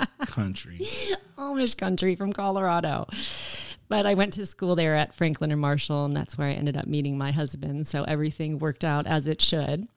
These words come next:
Speaker 1: Okay. That's, that's, I like that. Okay. And, um, well,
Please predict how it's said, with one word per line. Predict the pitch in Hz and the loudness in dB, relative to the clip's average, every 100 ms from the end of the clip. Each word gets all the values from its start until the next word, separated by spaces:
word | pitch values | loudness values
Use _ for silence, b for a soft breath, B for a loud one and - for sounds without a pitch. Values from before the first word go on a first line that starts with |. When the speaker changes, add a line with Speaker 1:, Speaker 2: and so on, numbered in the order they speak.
| _ _ _ - | _ _ _ -16
Speaker 1:
Okay. | 262 - 131 180 - b b b - | -12 -4 -4 -4 -10 b b b -8
That's, | 185 226 - - - _ - | -6 -4 -6 -10 -12 _ -8
that's, | 151 - - - _ _ _ _ _ _ _ _ - | -6 -6 -14 -20 _ _ _ _ _ _ _ _ -2
I | 180 | 0
like | 190 208 - | 2 0 0
that. | 110 101 104 | -4 -4 -8
Okay. | - - 107 139 196 B B _ - | -12 -8 -6 -6 -10 B B _ -16
And, | - 175 180 | -10 -8 -6
um, | 165 170 185 202 - _ _ _ _ _ _ | -4 -4 -6 -10 -12 _ _ _ _ _ _
well, | 165 - | -16 -14